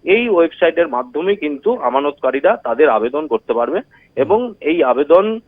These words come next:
আহ, গৃহীত হবে এবং তারপরেই পরি-, যে স্ক্রুটিনি বা তাদের সার্টিফিকেট এবং কিভাবে টাকা ফেরত পাবে সমস্তই কিন্তু, আহ, এই ওয়েবসাইটের মাধ্যমে জানা যাবে।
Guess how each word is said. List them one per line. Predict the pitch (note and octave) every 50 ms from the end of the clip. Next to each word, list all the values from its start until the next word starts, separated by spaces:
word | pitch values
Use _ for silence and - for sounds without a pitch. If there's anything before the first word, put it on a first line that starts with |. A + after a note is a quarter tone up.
| - - _ _
আহ, | B2 C3+
গৃহীত | C3 B2 C3+ D#3+ F#3 F#3 F#3+ G3+
হবে | F3 C#3+ D3 C#3 F#3
এবং | B3 C#4 G3 D3+ D#3 D#3+ E3 -
তারপরেই | - D3 C#3+ D3 - D#3 D#3+ E3+ F#3+ G#3 G3 -
পরি-, | D3 C#3+ D3+ - _ G#2+ A#2 C3
যে | B2+ C3+ D3 C#3+
স্ক্রুটিনি | - - C#3+ C3 - D3+ D3 D#3 F3 G3 G3 G3+ A#2+
বা | B2 B2+
তাদের | - - A#2 A#2+ C#3+ D3 -
সার্টিফিকেট | - A#2 A#2 A#2+ C3 B2+ C#3 C3+ D#3+ E3 E3+ - _ _ _ _ _ _
এবং | - C3 C#3 D#3 E3 F3+ F#3 F#3 E3+ - - -
কিভাবে | _ E3+ E3+ D#3 D3+ F3 E3 F#3
টাকা | F3+ - B2+ A#2+ - D#3+
ফেরত | D#3 - C#3 D3 E3 D#3+ -
পাবে | - C#3 A#2+ A2+ G#2 - - _ _ _ _ _ -
সমস্তই | D3+ D3 E3 G3+ G3+ - _ G#3 G3 F#3+
কিন্তু, | - D#3 D3+ C#3+ C3 - A#3 C#4+ D4+ - _ _ _ _
আহ, | - B2+ D3 D3 C#3+ -
এই | - D#3+ E3 D3+
ওয়েবসাইটের | C#3 C#3 C#3 - - D3+ C#3 C#3 F#3 G#3+
মাধ্যমে | G3+ F#3 D#3 A#2+ A2+ A#2+ C#3+ D#3+ F3+
জানা | D#3+ A#2 A2+ G2+ G2+
যাবে। | G#2+ G2+ F#2+ G2+ G2